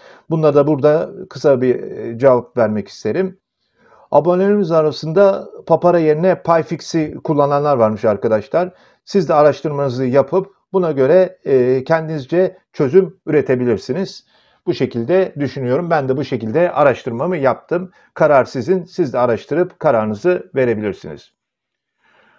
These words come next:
Ücretsiz iddia Telegram grubumuzdan bahsetmek istiyorum. Para kazanma olasılığı yüksek olan, YouTube'da vermediğim farklı, tutma olasılığı oldukça yüksek ve tutacak olan banko iddia tahminlerimi, banko hazır kupon tercihlerimi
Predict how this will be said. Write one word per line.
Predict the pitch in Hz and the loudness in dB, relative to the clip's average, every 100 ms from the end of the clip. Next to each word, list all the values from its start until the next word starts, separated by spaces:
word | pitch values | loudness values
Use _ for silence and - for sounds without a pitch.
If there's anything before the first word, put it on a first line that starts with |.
| _ _ _ - - | _ _ _ -20 -4
Ücretsiz | 170 147 202 190 233 226 180 | 0 4 6 6 2 -4 0
iddia | 170 190 202 | 4 4 4
Telegram | 190 170 165 180 160 | 2 2 4 2 2
grubumuzdan | 165 165 160 139 170 139 | 0 0 -2 2 2 2
bahsetmek | 120 127 - 113 | 0 -2 -6 -8
istiyorum. | - - 123 175 185 _ _ - | -8 -2 0 0 -4 _ _ 0
Para | 165 208 | 0 2
kazanma | 185 151 160 160 | 0 0 0 2
olasılığı | 160 156 - 160 | 2 2 2 0
yüksek | 147 - 190 185 | 0 2 2 4
olan, | 120 170 190 147 | 2 2 -2 0
YouTube'da | 165 185 165 165 151 | 0 0 0 2 4
vermediğim | 160 151 127 151 170 | 4 2 0 0 0
farklı, | - 143 131 156 131 101 _ _ | 2 2 2 0 -4 -4 _ _
tutma | - 147 165 | -10 -4 0
olasılığı | 175 170 151 170 | 2 2 0 0
oldukça | 160 165 170 - | 0 0 -4 -4
yüksek | 131 123 - 160 190 - _ _ - | -4 -6 -4 -2 -2 -6 _ _ -8
ve | 143 | -8
tutacak | 135 156 143 160 | -2 -2 0 0
olan | 123 147 147 | 4 2 4
banko | 143 165 160 | 0 0 -2
iddia | 147 131 139 | -4 2 2
tahminlerimi, | 135 120 113 117 107 110 165 147 | 2 -2 -4 -8 -8 -6 -8 -4
banko | 147 139 139 | -2 -2 -2
hazır | 131 135 | -2 -2
kupon | 131 - 139 | -8 -8 -6
tercihlerimi | 127 120 101 - 98 135 196 | 0 -2 -2 -8 -8 -6 -8